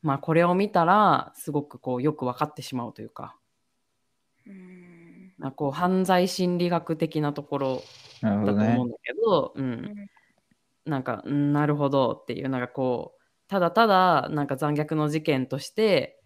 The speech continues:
Speaker 1: なんか、「怖いわね」って言っては終われないよなって思わせるようなストーリーで、で、もう一つ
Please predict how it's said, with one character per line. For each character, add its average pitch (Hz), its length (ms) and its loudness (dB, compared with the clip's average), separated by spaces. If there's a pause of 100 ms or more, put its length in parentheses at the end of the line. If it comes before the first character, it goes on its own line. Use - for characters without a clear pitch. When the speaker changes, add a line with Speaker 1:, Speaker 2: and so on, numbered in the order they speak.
(300)
Speaker 1:
な 143 140 -2
ん - 20 -10
か、 127 100 -8
「怖 151 300 2
い 147 80 2
わ 127 120 -2
ね」 160 680 0
っ - 40 -20
て - 120 -2
言 127 140 -2
っ - 20 -8
て - 180 -4
は 165 100 4
終 127 120 0
わ 139 120 4
れ 139 120 0
な 135 420 0
い 123 140 -8
よ 107 120 -10
な 143 300 -4
っ - 200 -20
て 131 160 -4
思 135 240 -4
わ 143 160 -2
せ 143 160 -6
る 123 120 -4
よ 117 180 -10
う - 40 -10
な 202 340 -2 (760)
ス - 100 -20
ト 127 200 -4
ー - 20 -8
リ - 220 -12
ー - 20 -20
で、 175 460 -4 (440)
で、 160 100 -8
も 190 180 -2
う 233 40 -4
一 262 220 -2
つ 147 520 -2